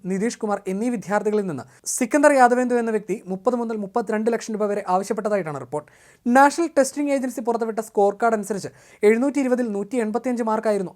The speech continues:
അറസ്റ്റിലായ അനുരാഗ് യാദവ് നേടിയത്. അതായത് അൻപത്തിനാല് പോയിന്റ് എട്ട് നാല് ശതമാനം. അതേസമയം വ്യക്തിഗത വിഷയങ്ങളിലെ മാർക്ക് പരിശോധിക്കുമ്പോൾ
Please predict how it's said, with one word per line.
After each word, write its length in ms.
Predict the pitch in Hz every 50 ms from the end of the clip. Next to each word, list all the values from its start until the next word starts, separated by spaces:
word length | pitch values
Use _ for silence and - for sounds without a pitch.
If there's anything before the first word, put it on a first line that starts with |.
| - 175
അറസ്റ്റിലായ 320 | 185 - - 208 208 208 202 - 180 185
അനുരാഗ് 300 | 190 190 214 208 180 202
യാദവ് 280 | 202 190 185 190 - 165
നേടിയത്. 260 | 160 147 143 120 - - _ _ - - - _ -
അതായത് 320 | 202 208 208 202 185 196 247 - - _ _ - 208
അൻപത്തിനാല് 440 | 208 233 226 262 214 233 233 233 226 226
പോയിന്റ് 180 | 220 208 208 196
എട്ട് 200 | 196 226 220 208
നാല് 140 | 202 208 208 -
ശതമാനം. 320 | 175 139 135 131 131 131 _ _ _ _ _ _ _ _ 269
അതേസമയം 400 | 285 320 311 349 320 330 320 269
വ്യക്തിഗത 360 | 247 233 240 - 277 277 294 302 302
വിഷയങ്ങളിലെ 400 | 294 - 285 277 269 277 277 269 220 208
മാർക്ക് 240 | 202 208 214 214 233 240
പരിശോധിക്കുമ്പോൾ 500 | 233 226 - 226 208 202 214 208 208